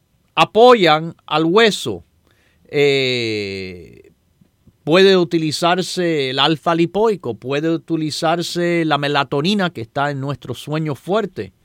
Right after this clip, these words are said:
que estas cosas, eh, nada, en general yo le recomendaría a usted, eh, tomar,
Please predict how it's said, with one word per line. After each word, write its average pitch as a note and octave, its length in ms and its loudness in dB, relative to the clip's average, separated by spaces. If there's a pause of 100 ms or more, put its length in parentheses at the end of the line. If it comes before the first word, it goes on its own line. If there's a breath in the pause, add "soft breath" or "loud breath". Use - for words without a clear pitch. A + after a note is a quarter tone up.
(540)
que C3 360 -2 (560)
estas - 360 -4
cosas, G3 680 -2
eh, A#2+ 640 -2 (1000)
nada, D#4 420 -2
en D3+ 260 -4
general D3+ 600 0
yo D3 140 -2
le F#3 100 0
recomendaría D#3 960 -2
a C3 80 0
usted, C#3 540 -2 (1200)
eh, A#2 460 -4 (420)
tomar, F#3+ 420 2